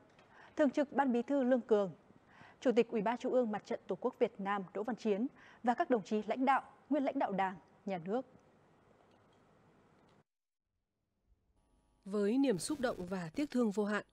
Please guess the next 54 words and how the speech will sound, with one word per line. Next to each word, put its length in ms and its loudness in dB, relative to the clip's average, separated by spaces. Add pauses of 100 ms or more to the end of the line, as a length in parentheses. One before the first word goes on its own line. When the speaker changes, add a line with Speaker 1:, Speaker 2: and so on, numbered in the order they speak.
(300)
Speaker 2:
Ủy 120 0
viên 260 2
Bộ 100 2
Chính 200 -4
trị, 240 -2 (160)
Chủ 160 -4
tịch 200 -4
nước 220 -2
Tô 120 4
Lâm, 220 0 (340)
trưởng 240 4
ban 140 2
lễ 100 2
tang 340 -4
đọc 180 -4
điếu 200 -2
văn 260 0
nêu 140 4
rõ, 300 -4 (600)
đồng 200 2
chí 280 -2
Nguyễn 200 0
Phú 160 -4
Trọng 280 -4
mất 200 -2
đi 220 -2 (200)
là 320 0
tổn 240 0
thất 160 -6 (100)
to 120 2
lớn 340 0
không 280 -2
thể 220 -2
bù 160 -4
đắp 140 -4 (100)
của 80 -2
Đảng 260 -4
ta, 220 -2 (320)
dân 260 0
tộc 260 -2
ta, 240 -4 (180)
nhân 220 2
dân 200 -2
ta. 280 -4 (640)
Đất 140 4
nước 200 0
ta 220 -2
mất 160 -2
đi 160 -2
nhà 160 -2
lãnh 140 -6
đạo 220 -8
tài 200 -4
năng, 260 -2